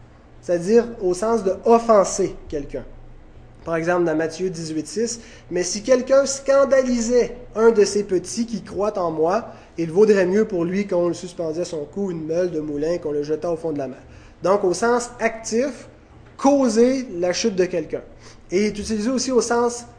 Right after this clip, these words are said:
passif, dans le sens de prendre offense.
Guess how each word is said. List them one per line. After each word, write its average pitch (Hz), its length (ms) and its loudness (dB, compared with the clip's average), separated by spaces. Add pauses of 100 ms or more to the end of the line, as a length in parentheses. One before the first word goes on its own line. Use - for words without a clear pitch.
(140)
passif, 254 460 -4
dans 208 120 0
le 196 100 0
sens 220 260 -4
de 185 100 -2
prendre 226 420 0
offense. 175 680 -4